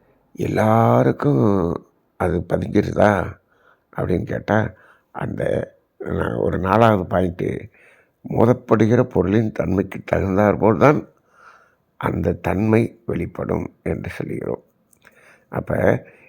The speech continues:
இதுல அந்த மோதப்படுகிற பொருள் என்று சொல்வது என்பதும் இங்கு, அஹ், ரொம்ப சிந்திக்க வேண்டிய ஒன்றாக இருக்கிறது. அதனால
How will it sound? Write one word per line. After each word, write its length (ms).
இதுல 340
அந்த 240
மோதப்படுகிற 800
பொருள் 420
என்று 300
சொல்வது 500
என்பதும் 520
இங்கு, 320
அஹ், 640
ரொம்ப 280
சிந்திக்க 500
வேண்டிய 380
ஒன்றாக 440
இருக்கிறது. 600
அதனால 400